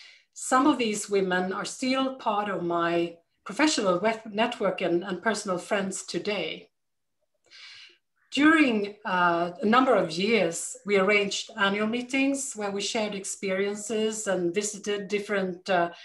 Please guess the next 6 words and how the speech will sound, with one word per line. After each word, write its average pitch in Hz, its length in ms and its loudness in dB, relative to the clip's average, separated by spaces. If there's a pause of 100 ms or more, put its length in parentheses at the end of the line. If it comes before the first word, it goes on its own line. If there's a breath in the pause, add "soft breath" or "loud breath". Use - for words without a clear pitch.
(160 loud breath)
research 220 520 0
institutions 233 840 -2
and 196 160 -2
invited 185 640 0
inspirational 190 800 -2
speakers. - 840 -8